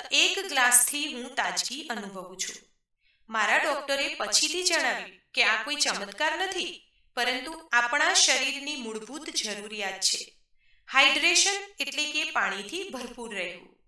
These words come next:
આખી રાતની ઊંઘ પછી આપણું શરીર અંદરથી સુકાઈ જાય છે,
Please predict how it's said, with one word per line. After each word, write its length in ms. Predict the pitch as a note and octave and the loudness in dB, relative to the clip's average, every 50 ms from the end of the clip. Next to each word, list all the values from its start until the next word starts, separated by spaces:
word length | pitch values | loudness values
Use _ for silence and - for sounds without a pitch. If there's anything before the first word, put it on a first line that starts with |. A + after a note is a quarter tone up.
| _ _ _ _ _ - _ - _ - | _ _ _ _ _ -20 _ -20 _ 2
આખી 320 | D4+ D4+ D#4 D#4+ G4 G4+ | 2 2 2 0 0 2
રાતની 480 | G4+ F#4+ E4+ E4 E4 E4 D#4+ E4+ F4 F4 | 4 6 4 4 4 0 -4 -4 -4 -4
ઊંઘ 220 | D4 C4 C4 - - | -6 -8 -10 -8 -2
પછી 340 | - C#4+ D4 C#4+ D4 D4+ D4+ | -2 2 4 4 2 4 2
આપણું 300 | C4+ A3+ A#3 A3+ A3+ A#3 | 2 2 0 0 -2 -2
શરીર 460 | A3+ - B3+ A3+ A3+ B3+ C#4+ D4+ - | -2 0 0 -2 -2 -4 -6 -6 -6
અંદરથી 460 | A#3 A3 G#3+ G3 G#3+ G#3+ G#3+ B3+ D#4+ E4 | -6 -6 -4 -6 -8 -8 -8 -8 -4 -2
સુકાઈ 400 | - - D#4 E4 - B3 G3+ G3 | 0 0 0 -2 -2 -2 0 0
જાય 300 | G3 G3 F3+ F3 E3+ E3+ | -2 -2 -2 -4 -2 0
છે, 240 | - - - - | 0 0 -2 -6